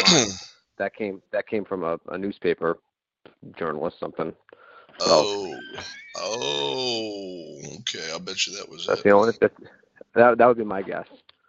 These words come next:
Speaker 1: So, I mean,
Speaker 2: Yep, I bet you that was it. I bet you
Speaker 1: if
Speaker 2: that
Speaker 1: some,
Speaker 2: was a
Speaker 1: somebody posted it
Speaker 2: copyrighted
Speaker 1: on
Speaker 2: photo.
Speaker 1: Twitter,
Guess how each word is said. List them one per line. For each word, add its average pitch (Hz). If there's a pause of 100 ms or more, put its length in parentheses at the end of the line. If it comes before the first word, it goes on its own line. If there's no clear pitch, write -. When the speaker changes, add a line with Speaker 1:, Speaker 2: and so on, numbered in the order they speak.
(360)
Speaker 1:
So, 90 (160)
I 92
mean, 90 (1300)
Speaker 2:
Yep, 87 (200)
I -
bet 90
you 85
that 82
was 87
it. 87 (320)
I -
bet 87
you 127
Speaker 1:
if 117
Speaker 2:
that -
Speaker 1:
some, 123
Speaker 2:
was 113
a -
Speaker 1:
somebody 139
posted -
it - (100)
Speaker 2:
copyrighted 110
Speaker 1:
on 104
Speaker 2:
photo. 98
Speaker 1:
Twitter, 110